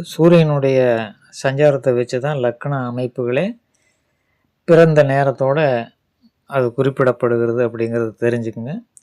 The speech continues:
அதனால தான் சூரியன் தந்தை, சந்திரன் தாயா வந்து கருதப்படுகிறது சோதிட கலையில. இப்ப லக்கணங்கிறது என்னன்னு புரிஞ்சுக்குவீங்க. ஒரே லக்கணத்துல இருந்தாலும் பல துல்லிய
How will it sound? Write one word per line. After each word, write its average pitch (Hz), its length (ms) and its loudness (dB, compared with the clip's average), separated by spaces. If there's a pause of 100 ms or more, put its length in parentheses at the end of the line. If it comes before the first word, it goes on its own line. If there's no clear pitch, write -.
(380)
அதனால 135 400 -2
தான் 175 260 -2
சூரியன் 135 560 -2
தந்தை, 131 380 -2 (960)
சந்திரன் 127 520 0
தாயா 127 460 2
வந்து 117 260 -6
கருதப்படுகிறது 117 840 -4 (360)
சோதிட 123 380 2
கலையில. 110 400 -4 (600)
இப்ப 135 240 -2
லக்கணங்கிறது 139 680 2
என்னன்னு 131 320 -4
புரிஞ்சுக்குவீங்க. 120 520 -4
ஒரே 143 240 4
லக்கணத்துல 139 520 0
இருந்தாலும் 135 460 -2 (1040)
பல 135 220 4
துல்லிய 156 440 2